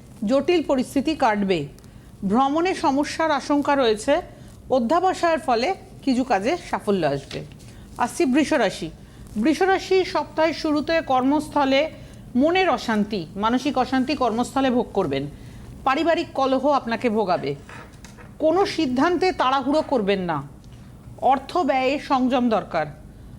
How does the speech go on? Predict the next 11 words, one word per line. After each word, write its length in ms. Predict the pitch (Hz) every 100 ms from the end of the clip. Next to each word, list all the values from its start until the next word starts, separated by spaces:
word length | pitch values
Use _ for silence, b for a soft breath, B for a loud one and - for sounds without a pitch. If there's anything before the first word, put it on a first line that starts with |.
| B -
দাম্পত্য 680 | 190 254 277 359 359 370 277
জীবনে 360 | 262 247 285
সামান্য 460 | 302 269 269 285 294
টানাপোড়েন 540 | 269 233 220 262 302
আসতে 300 | 277 214 220
পারে। 260 | 190 147 147 - B B B -
মানসিক 480 | 226 254 294 294 330 -
চাপ 180 | 294 254 -
থেকে 240 | 277 311
মুক্তির 440 | 294 269 - 285 269
উপায় 300 | 214 254